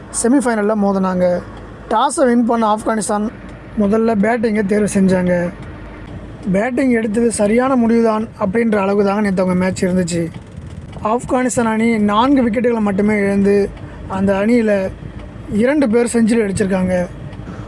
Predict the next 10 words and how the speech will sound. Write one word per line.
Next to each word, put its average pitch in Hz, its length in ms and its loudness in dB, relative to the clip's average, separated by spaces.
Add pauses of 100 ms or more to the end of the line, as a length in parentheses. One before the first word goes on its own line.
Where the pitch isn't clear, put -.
(320)
நன்றாக 226 600 4
விளையாடிய 214 420 2
ஆப்கானிஸ்தான் 214 640 0
அணி 202 340 2 (680)
முன்னூத்தி 277 420 4
பதினோரு 220 360 2
ரன்கள் 233 480 4
டார்கெட்டை 214 500 2
இந்தியாவுக்கு 208 520 2
நிர்ணயிச்சாங்க. 180 800 0